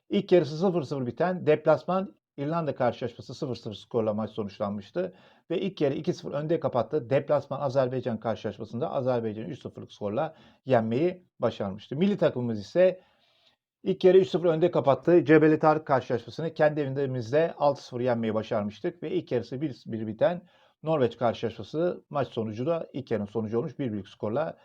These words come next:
kendi evimizde Norveç'te berabere kalmıştık. Deplasmanda Montenegro'yu iki bir, Letonya'yı iki bir yenmiştik. Hollanda'yı ise ilk yarı üç sıfır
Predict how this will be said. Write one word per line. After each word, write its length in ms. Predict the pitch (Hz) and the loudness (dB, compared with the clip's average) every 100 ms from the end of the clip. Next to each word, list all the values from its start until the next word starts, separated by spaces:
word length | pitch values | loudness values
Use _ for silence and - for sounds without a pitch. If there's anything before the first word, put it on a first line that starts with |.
| _ _ | _ _
kendi 240 | 151 139 | -4 -2
evimizde 260 | 117 104 120 | -4 -4 -2
Norveç'te 420 | 143 117 - 156 | 0 0 0 0
berabere 380 | 123 113 135 160 | 2 4 2 0
kalmıştık. 380 | 131 107 113 110 | -2 -6 -6 -4
Deplasmanda 800 | 156 160 143 - 135 135 170 - - _ _ _ _ - | 0 2 0 0 -2 0 0 -2 -16 _ _ _ _ -6
Montenegro'yu 640 | 151 165 165 147 131 120 | -2 0 2 0 2 0
iki 340 | 113 139 - 151 | 0 -4 0 2
bir, 280 | 160 165 - - _ 151 | 2 0 -4 -18 _ -2
Letonya'yı 500 | 156 156 139 120 110 | 0 0 0 -2 -4
iki 420 | - 117 - 143 | -6 -8 -4 -4
bir 60 | |
yenmiştik. 600 | 131 131 135 123 160 160 | 0 -2 -2 -6 -6 -6
Hollanda'yı 580 | - 147 147 120 104 104 | -4 0 2 2 0 -4
ise 340 | 101 - 147 - | -6 -4 -4 -4
ilk 220 | - - | -8 -6
yarı 120 | 120 | -4
üç 260 | 78 - - | -6 -10 -16
sıfır 320 | - 110 | -14 -10